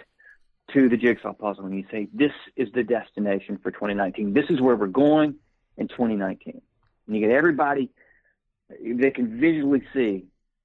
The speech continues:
where you're taking them. Most companies then take the pieces, dump the pieces on the pe-, on the table, and then go hide the cover.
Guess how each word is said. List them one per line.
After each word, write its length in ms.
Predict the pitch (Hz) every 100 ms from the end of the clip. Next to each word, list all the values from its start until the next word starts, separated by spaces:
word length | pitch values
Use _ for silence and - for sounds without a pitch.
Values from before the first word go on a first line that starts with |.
| _ _ _ _
where 400 | 98 104 120 123
you're 140 | 123 113
taking 420 | - 98 95 -
them. 240 | - - _ _ _ _ _ _ _ _ _ _ -
Most 600 | 226 240 269 311 - - -
companies 560 | - - - 104 95 92 _ _
then 520 | 104 123 139 101 101 - _ _ -
take 200 | 110 107
the 80 |
pieces, 540 | 156 175 143 - 98 95 _ _ _ _ - 104 -
dump 300 | 135 127 131
the 80 | 156
pieces 360 | - 139 131 117
on 100 | 120
the 80 | -
pe-, 240 | 123 131 -
on 100 | 117
the 60 |
table, 500 | 113 131 107 95 98 _ -
and 160 | 107
then 160 | 113 110
go 240 | 107 104 -
hide 380 | - 107 107
the 80 | 98
cover. 340 | - 98 -